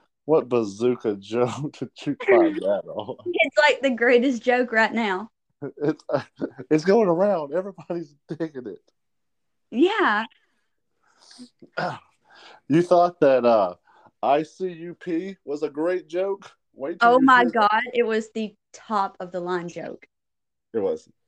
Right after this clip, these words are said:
Speaker 1: Yeah, yeah, yeah.
Speaker 2: When I was, like, four.
Speaker 1: <laughs> Yeah, I don't know. I don't know. I have a whole thing about that. Hey, but, um,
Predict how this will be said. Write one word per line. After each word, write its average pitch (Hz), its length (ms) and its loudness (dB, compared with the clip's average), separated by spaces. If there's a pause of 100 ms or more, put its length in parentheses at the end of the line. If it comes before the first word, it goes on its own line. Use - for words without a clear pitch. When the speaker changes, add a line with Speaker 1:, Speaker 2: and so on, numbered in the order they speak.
(240)
Speaker 1:
Yeah, - 140 -8
yeah, - 120 -8
yeah. - 1200 -12
Speaker 2:
When 262 140 6
I 214 80 4
was, 220 140 0
like, 208 180 0 (100)
four. 190 300 -4 (600)
Speaker 1:
<laughs> - 160 0 (100)
Yeah, 214 380 -8
I 135 40 -10
don't 165 120 -6
know. 147 180 -8
I 110 60 -10 (200)
don't 123 80 -8
know. 95 160 -8 (380)
I 127 40 -12
have 139 60 -12
a 131 40 -10
whole 131 120 -12
thing 113 140 -10
about 95 160 -12
that. - 140 -12 (200)
Hey, 196 160 4
but, 170 320 0
um, 147 420 0